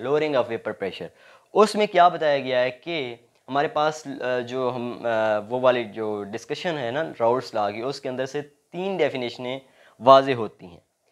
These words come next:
जो हमारे पास, अ, अ, दूसरी या तीसरी जो डेफिनेशन बनती है ना, उसमें ये है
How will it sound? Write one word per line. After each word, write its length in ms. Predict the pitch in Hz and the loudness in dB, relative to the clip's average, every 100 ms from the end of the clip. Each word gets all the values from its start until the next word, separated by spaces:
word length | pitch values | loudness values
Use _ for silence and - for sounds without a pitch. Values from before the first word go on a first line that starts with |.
| _ _ | _ _
जो 140 | - 156 | -4 0
हमारे 260 | 147 143 | 2 2
पास, 500 | 151 143 147 147 - | 2 4 4 2 -6
अ, 20 | 147 | -4
अ, 640 | 131 127 127 - - 110 | -2 -2 -4 -6 -6 -6
दूसरी 800 | 101 110 143 175 - 208 196 135 | -6 -8 -6 -6 -4 -6 -4 -4
या 60 | 135 | -4
तीसरी 340 | 175 180 180 | -4 -8 -8
जो 140 | 139 | -6
डेफिनेशन 540 | 123 120 123 135 170 139 | -2 -2 -2 -6 -4 -4
बनती 320 | 117 117 143 | -6 -6 -6
है 80 | 113 | -4
ना, 100 | 113 | -6
उसमें 500 | - 147 - 135 120 | -6 -10 -8 -8 -4
ये 140 | 143 | -4
है 320 | 127 104 107 | -4 -6 -8